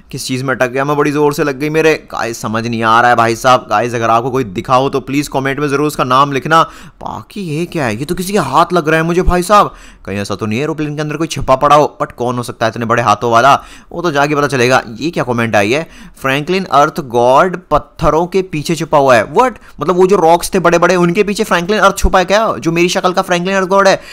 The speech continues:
गाइस अगर आपने भी उसको देखा है तो जल्दी कमेंट में यस लिख दीजिए। मैं जा रहा हूँ जल्दी से उसे देखने। और वीडियो को लाइक ज़रूर करना गाइस, उससे मुझे मोटिवेशन मिलती है और आप मेरी टीम में भी आते हो।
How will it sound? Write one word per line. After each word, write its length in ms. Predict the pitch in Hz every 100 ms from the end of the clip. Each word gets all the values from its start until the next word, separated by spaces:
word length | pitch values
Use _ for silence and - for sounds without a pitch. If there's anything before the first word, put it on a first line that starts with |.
| - -
गाइस 180 | 104 110
अगर 140 | 113
आपने 260 | 107 127 127
भी 60 |
उसको 180 | 127 135
देखा 200 | 117 127
है 60 | 139
तो 120 | 160
जल्दी 440 | 175 202 240 247
कमेंट 340 | - 196 208 196
में 80 | 202
यस 200 | 175 190
लिख 100 | 151
दीजिए। 420 | 156 156 185 180 131
मैं 180 | 147
जा 160 | 143 139
रहा 160 | 123 143
हूँ 80 |
जल्दी 180 | 139 135
से 100 | 131
उसे 120 | 139
देखने। 320 | 127 120 131 110 - - -
और 80 |
वीडियो 240 | 120 127 143
को 60 |
लाइक 180 | 151 151
ज़रूर 200 | 151 156
करना 260 | 151 147 147
गाइस, 200 | 151 151
उससे 160 | 151 160
मुझे 160 | 160
मोटिवेशन 500 | 156 156 160 160 170
मिलती 240 | 156 156 180
है 40 |
और 60 | 175
आप 120 | 170
मेरी 140 | 175
टीम 160 | 175 165
में 100 | 175
भी 60 | 170
आते 180 | 151
हो। 140 | 151